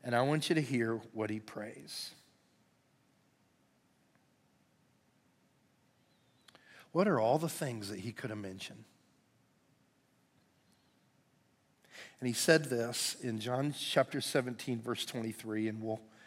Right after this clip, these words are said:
have it on the screen. He says, "May they," who's they? Right here.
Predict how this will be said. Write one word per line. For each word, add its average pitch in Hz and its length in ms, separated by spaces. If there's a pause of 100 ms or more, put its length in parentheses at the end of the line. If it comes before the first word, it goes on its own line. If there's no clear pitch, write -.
(300)
have 127 160
it 117 80
on 117 100
the 120 80
screen. 104 560 (2000)
He 107 60
says, 113 280
"May 139 240
they," 123 640 (300)
who's 123 240
they? 107 380 (1000)
Right 127 160
here. 107 260